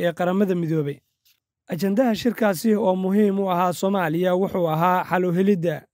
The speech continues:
saboolnimada, xasilooni darrada, horumarinta waxbarashada, shaqo abuurka dhalinyarada iyo xal u helidda musiibooyinka dabiiciga ah. Abaarta dalka ka jirtay oo loo aqoonsaday tii ugu darnayd oo Soomaaliya soo marta afartankii sano ee u dambeysay,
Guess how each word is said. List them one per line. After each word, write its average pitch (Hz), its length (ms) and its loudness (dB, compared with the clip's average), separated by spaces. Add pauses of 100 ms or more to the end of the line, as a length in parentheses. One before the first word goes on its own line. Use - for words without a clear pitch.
(100)
saboolnimada, 180 800 0 (240)
xasilooni 180 560 -2
darrada, 180 420 2 (500)
horumarinta 202 520 2
waxbarashada, 175 720 -2 (240)
shaqo 170 220 -2
abuurka 180 420 2
dhalinyarada 180 640 0
iyo 175 160 -2
xal 185 160 0
u 180 80 0
helidda 185 340 0
musiibooyinka 180 680 0
dabiiciga 175 560 -2
ah. 143 100 -6 (600)
Abaarta 170 440 2
dalka 185 320 2
ka 202 140 2
jirtay 190 400 4
oo 185 120 2
loo 196 280 4
aqoonsaday 170 500 -2
tii 202 220 0
ugu 190 180 0
darnayd 185 440 0
oo 190 120 0
Soomaaliya 185 520 0
soo 196 180 2
marta 185 340 0
afartankii 190 540 0
sano 190 260 0
ee 185 80 2
u 233 140 0
dambeysay, 165 580 -2